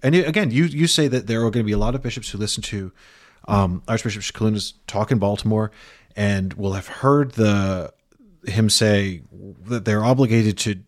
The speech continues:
to prosecute the stuff, but they don't understand how they're supposed to do it. If you are confused, clarify it for yourself. Say, "In my diocese, this in vocestis will be interpreted this way."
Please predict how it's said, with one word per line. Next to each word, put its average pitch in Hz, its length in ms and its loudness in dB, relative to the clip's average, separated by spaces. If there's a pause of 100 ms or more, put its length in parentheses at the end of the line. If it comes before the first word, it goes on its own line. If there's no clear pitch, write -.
(120)
to - 100 -8
prosecute 135 520 0
the 113 60 -4
stuff, 147 300 0
but 123 120 -2
they 117 80 2
don't 120 160 4
understand 113 380 -2
how 113 120 -4
they're 107 80 -2
supposed - 240 -4
to 107 60 -8
do 147 120 2
it. 127 220 -4 (560)
If 196 180 -2
you 247 140 4
are 147 100 2
confused, 127 760 0 (1120)
clarify 175 600 2
it 139 80 -2
for 147 160 0
yourself. 156 480 0
Say, 104 300 0
"In 180 200 4
my 131 200 2
diocese, 131 720 2 (340)
this 156 640 0 (180)
in 135 120 4
vocestis 113 760 0 (500)
will 139 120 -2
be 175 140 4
interpreted 131 640 0 (460)
this - 180 -2
way." 285 280 0